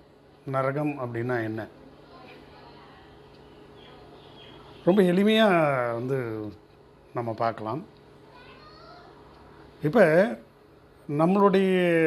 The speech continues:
புராணங்கள்ல வந்து சொல்லப்பட்டது என்ன அப்படின்னா, ஸ்வர்க்கம் என்பது, அஹ், அங்க வந்து இப்போ ஊர்வசி, ரம்ப,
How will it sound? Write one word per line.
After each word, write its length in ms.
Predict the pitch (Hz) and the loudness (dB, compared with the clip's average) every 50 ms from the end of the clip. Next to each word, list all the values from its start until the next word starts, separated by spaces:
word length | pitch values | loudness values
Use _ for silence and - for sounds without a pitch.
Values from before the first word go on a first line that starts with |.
| 156 151 143 143 135 131 131 - - - - - - - - - - - - - - | 0 0 -2 -2 -4 -6 -8 -14 -20 -20 -20 -20 -20 -20 -20 -20 -20 -20 -16 -8 -2
புராணங்கள்ல 720 | 151 156 165 165 165 165 160 160 156 147 147 139 143 143 | 2 4 4 4 4 4 2 2 0 0 0 0 0 0
வந்து 320 | 139 135 135 139 139 165 | 0 0 -2 -4 -4 -4
சொல்லப்பட்டது 580 | 165 156 - 143 139 143 139 143 135 127 139 123 | -4 -2 -2 -2 -2 -2 -2 -4 -6 -6 -6 -4
என்ன 360 | 131 131 131 135 139 135 131 | -4 -4 -4 -4 -4 -4 -6
அப்படின்னா, 640 | 120 120 123 135 156 202 190 165 147 135 127 120 120 110 - - | -6 -6 -6 -4 -2 -2 -2 -2 -2 -2 -4 -6 -6 -8 -6 -4
ஸ்வர்க்கம் 400 | 160 151 143 139 165 160 156 156 | -2 -2 -2 0 2 2 2 2
என்பது, 420 | 147 139 135 123 131 127 127 165 180 180 170 156 143 127 120 110 107 107 107 - - - - - - - - - - - - - - - - - 143 | 2 0 -2 -4 -4 -4 -2 -2 0 0 0 0 -2 -4 -6 -8 -12 -14 -18 -20 -20 -20 -20 -20 -20 -20 -20 -20 -20 -20 -20 -20 -20 -20 -20 -18 -14
அஹ், 260 | 131 123 127 131 135 139 | -12 -10 -10 -10 -8 -6
அங்க 180 | 135 139 143 | -4 -2 0
வந்து 320 | 143 143 143 143 147 151 147 | 2 2 2 2 0 0 0
இப்போ 460 | 139 143 147 147 151 156 151 151 160 143 147 - - - - | 0 0 -2 0 0 0 0 -2 -4 -6 -8 -14 -18 -10 -4
ஊர்வசி, 440 | 151 156 143 143 139 135 139 151 160 | -2 0 2 2 2 2 2 2 2
ரம்ப, 420 | 156 147 147 147 147 143 147 147 | 2 2 0 -2 0 2 2 2